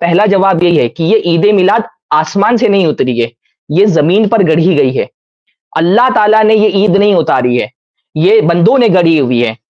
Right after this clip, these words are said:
मुझसे अल्लाह ताला जो ईद अल्लाह ने आसमान से उतारी है उसके बारे में सवाल करेगा ना। मैं अगर ईद उल अजहा नहीं मनाऊं, मैं अगर ईद उल फित्र नहीं मनाऊं, अल्लाह ताला मुझसे सवाल करेगा कि ईद उल फित्र और ईद उल अजहा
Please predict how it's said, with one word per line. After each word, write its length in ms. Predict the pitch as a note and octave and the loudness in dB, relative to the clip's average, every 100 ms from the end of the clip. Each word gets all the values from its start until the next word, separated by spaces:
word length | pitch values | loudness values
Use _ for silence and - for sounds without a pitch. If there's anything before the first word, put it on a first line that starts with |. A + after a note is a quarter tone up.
| _ _ | _ _
मुझसे 340 | D3+ F3+ - C#4+ | -2 -2 -2 -2
अल्लाह 240 | B3+ B3 | 0 0
ताला 320 | A#3+ A3+ A#3+ C4 | 0 0 0 0
जो 220 | E3+ B3+ | 2 2
ईद 160 | A3 B3+ | 2 0
अल्लाह 260 | G3+ G3 C4+ | 2 0 0
ने 100 | D4 | 0
आसमान 440 | F#3 - G#3 D4+ | -2 -2 -2 0
से 100 | D#4+ | 0
उतारी 320 | B3+ A3+ A3 C4+ | 0 0 0 2
है 60 | |
उसके 240 | C4+ - E4+ | 0 0 0
बारे 220 | D4 C4 | 0 0
में 100 | C4+ | 0
सवाल 300 | B3+ A3 A3 | 0 0 0
करेगा 360 | A3 A3 G#3+ G#3+ | 2 2 2 2
ना। 120 | C#4 | 0
मैं 140 | A3+ | 0
अगर 200 | A3+ A3 | 2 2
ईद 140 | G3 G3 | 2 2
उल 80 | G#3+ | 2
अजहा 260 | D#3+ F#3 | 0 0
नहीं 160 | A3 A3+ | 0 2
मनाऊं, 300 | G3 F3+ F3 F3 _ _ | 2 0 -2 -4 _ _
मैं 140 | E3+ A3 | -2 0
अगर 180 | G#3+ | 2
ईद 140 | G#3+ G#3+ | 2 2
उल 80 | A3+ | 0
फित्र 240 | A#3+ A3 | 0 0
नहीं 140 | A3+ | 2
मनाऊं, 320 | G#3+ F#3 F3+ F#3 _ - | 2 0 -2 -6 _ -6
अल्लाह 200 | C3 D#3+ | -2 0
ताला 160 | F3+ G3 | 0 0
मुझसे 240 | G3 A3 | 0 -2
सवाल 280 | G#3+ A3+ A#3+ | 0 0 0
करेगा 340 | A#3 G#3+ G3+ G3 _ _ _ _ | 0 0 0 -6 _ _ _ _
कि 140 | A3 A3 | -2 0
ईद 120 | A#3+ | 2
उल 120 | D4+ | 0
फित्र 240 | C4 C4+ C#4 | 0 0 0
और 120 | B3 | 2
ईद 120 | A#3 | 2
उल 80 | B3+ | 2
अजहा 300 | B3 A#3 C4+ | 0 0 -2